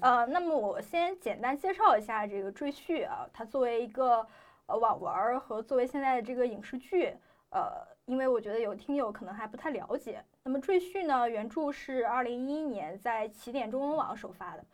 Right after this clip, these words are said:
目前已经超过五百万字，并仍在连载当中，讲述现代金融巨鳄宁毅在穿越后成为商贾之家苏氏的赘婿。那么他呢，就凭借现代社会中的商战经验而大开金手指，呃，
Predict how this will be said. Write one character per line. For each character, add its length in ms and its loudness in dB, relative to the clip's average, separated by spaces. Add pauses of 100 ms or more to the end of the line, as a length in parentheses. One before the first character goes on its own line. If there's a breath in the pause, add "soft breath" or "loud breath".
(300 loud breath)
目 100 0
前 240 0
已 120 -4
经 120 -4
超 200 -4
过 100 2
五 100 2
百 140 2
万 240 -4
字， 220 -14 (160)
并 200 -8
仍 220 -12
在 240 0
连 180 -6
载 160 -4
当 160 -12
中， 160 -18 (160)
讲 220 -12
述 300 -6
现 200 -6
代 200 -2
金 160 -8
融 160 -8
巨 180 -8
鳄 260 -2 (600 loud breath)
宁 260 -4
毅 320 -2
在 160 2
穿 240 -4
越 100 2
后 240 0
成 220 -10
为 100 -4
商 280 -4
贾 100 -8
之 140 -14
家 200 0
苏 220 -6
氏 140 -8
的 100 -6
赘 160 -8
婿。 300 -14 (400 soft breath)
那 120 -2
么 160 -4
他 300 2
呢， 220 0
就 120 -6
凭 200 -10
借 200 -4
现 160 -4
代 100 4
社 140 -2
会 100 2
中 160 -4
的 100 -4 (360)
商 200 -2
战 160 -2
经 240 -4
验 160 -2
而 160 -6
大 160 -2
开 160 -6
金 160 -6
手 200 0
指， 260 -14 (480 soft breath)
呃， 240 -2